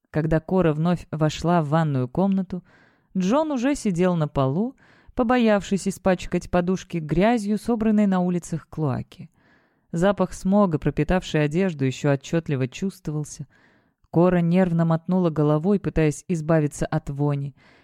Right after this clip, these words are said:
и продолжила дрожащими руками пролистывать страницы. Она делала это так резко, что едва не разрывала бумагу. «Давай я».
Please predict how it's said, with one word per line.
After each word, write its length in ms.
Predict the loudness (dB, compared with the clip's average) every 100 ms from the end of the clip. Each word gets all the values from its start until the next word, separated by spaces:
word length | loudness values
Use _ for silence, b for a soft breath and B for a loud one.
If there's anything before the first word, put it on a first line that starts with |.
| -10
и 120 | -4
продолжила 600 | 0 2 2 0 0 0
дрожащими 640 | 2 2 2 0 0 -2 0
руками 440 | 0 0 2 2
пролистывать 680 | 2 2 2 0 -4 -6 -6
страницы. 760 | -4 -2 -2 -4 -10 -18 -20 -20 _ _ _ _ _
Она 240 | 0 2
делала 380 | 4 4 4 4
это 220 | 2 0
так 240 | -2 -2 0
резко, 360 | 0 0 -4
что 180 | -4 -2
едва 360 | -2 2 0 0
не 160 | -2 0
разрывала 600 | 0 0 0 2 2 2
бумагу. 600 | 0 0 0 0 -4 -14 b b b b b _ _ -4
«Давай 360 | 0 2 0
я». 280 | 0 -2 -8